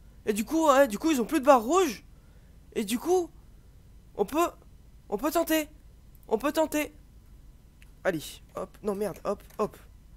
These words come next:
Tout le monde attaque, allez. Tout le monde sprint. Mal-, mal-, malheureusement, on s'est fait bloquer par tout le monde.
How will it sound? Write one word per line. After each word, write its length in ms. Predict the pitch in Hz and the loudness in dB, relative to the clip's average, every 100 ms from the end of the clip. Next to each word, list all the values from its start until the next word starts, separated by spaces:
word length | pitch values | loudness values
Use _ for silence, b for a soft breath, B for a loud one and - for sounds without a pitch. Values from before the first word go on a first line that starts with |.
| - - - | -20 -20 -12
Tout 80 | 226 | -2
le 40 | |
monde 100 | 247 | 0
attaque, 400 | 247 247 214 - - | 0 -2 -4 -8 -4
allez. 240 | 247 190 - - - - - - | -2 -2 -4 -20 -20 -20 -20 -12
Tout 80 | 226 | -4
le 40 | |
monde 80 | 240 | -4
sprint. 420 | 233 254 240 - | -4 -6 -6 -10
Mal-, 220 | - 185 | -8 -6
mal-, 200 | 175 170 | -4 -6
malheureusement, 500 | 160 156 160 160 196 | -6 -6 -6 -6 -8
on 20 | 190 | -8
s'est 140 | 165 | -10
fait 100 | 185 | -14
bloquer 300 | 170 175 214 | -12 -10 -10
par 140 | 175 | -12
tout 100 | - | -14
le 60 | 190 | -8
monde. 280 | 190 214 | -6 -6